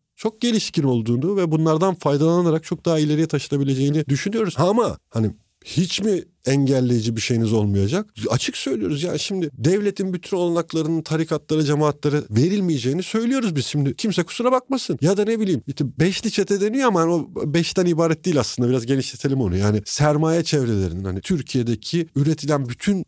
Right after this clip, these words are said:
değerlerin önemli bir bölümünü bir avuç insana aktaran bu düzenin değiştirilmesi gerekiyor. Yani bunları söylemekten çekinmemekle. Bak gerçekten geçen gün açıklanan rapor inanılmaz bir şeydi ya.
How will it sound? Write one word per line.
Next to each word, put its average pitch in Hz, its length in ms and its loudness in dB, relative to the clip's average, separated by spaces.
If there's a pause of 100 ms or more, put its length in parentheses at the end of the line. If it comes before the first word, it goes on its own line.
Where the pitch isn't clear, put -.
değerlerin 127 800 2 (120)
önemli 165 500 2
bir 127 160 -2
bölümünü 127 580 0 (140)
bir 226 160 2
avuç 160 220 0
insana 151 480 0 (160)
aktaran 139 520 0
bu 165 120 0
düzenin 127 420 0 (220)
değiştirilmesi 165 640 0
gerekiyor. 208 420 0
Yani 113 100 0
bunları 135 200 0
söylemekten 143 580 0
çekinmemekle. 156 560 -2
Bak 139 160 -4 (280)
gerçekten 190 420 0
geçen 180 280 0
gün 185 60 0
açıklanan 180 460 0
rapor 160 360 -2
inanılmaz 190 560 2
bir 190 40 -2
şeydi 143 300 -4
ya. 139 160 -8